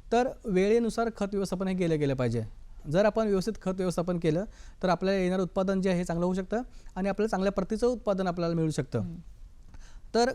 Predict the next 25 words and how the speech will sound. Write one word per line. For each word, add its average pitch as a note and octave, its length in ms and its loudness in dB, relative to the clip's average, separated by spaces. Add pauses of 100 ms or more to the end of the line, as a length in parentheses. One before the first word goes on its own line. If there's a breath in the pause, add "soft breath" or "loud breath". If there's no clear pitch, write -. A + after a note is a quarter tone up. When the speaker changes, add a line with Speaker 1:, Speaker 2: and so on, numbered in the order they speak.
Speaker 1:
खत A3 120 2
व्यवस्थापन A#3 300 2
करत G#3+ 140 2
असताना, E3 460 2 (320)
अ, D#3 320 0 (280)
जसं F#3 160 4
आपण G#3 120 4
पहिल्या G3 280 2
वर्षी G3 120 0
आपण G3 100 -2
लागवड E3+ 260 2
केली E3+ 160 2
असेल, E3 260 2 (460 soft breath)
तर A3+ 140 4
पहिल्या F#3 420 2
वर्षी G#3+ 180 0
साधारण G3+ 220 2
एक G#3 220 0
घमेलं F#3 260 2
शेणखत F#3 540 -2
हे E3+ 80 0
आपण F3 240 0
दिलं E3 200 4
गेलं E3+ 160 4
पाहिजे. F3 300 2